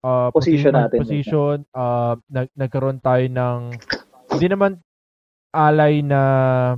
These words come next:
Speaker 1: alam mo yun, yung parang maaasahan, but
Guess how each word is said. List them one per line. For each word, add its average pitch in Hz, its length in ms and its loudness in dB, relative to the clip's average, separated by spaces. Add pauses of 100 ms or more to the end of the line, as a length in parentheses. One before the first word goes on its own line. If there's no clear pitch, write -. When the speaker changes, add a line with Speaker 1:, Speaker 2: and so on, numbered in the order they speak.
(1120)
Speaker 1:
alam 147 160 2
mo 147 80 2
yun, 139 160 2
yung 135 80 -2
parang 143 240 0
maaasahan, 127 720 0
but 143 240 2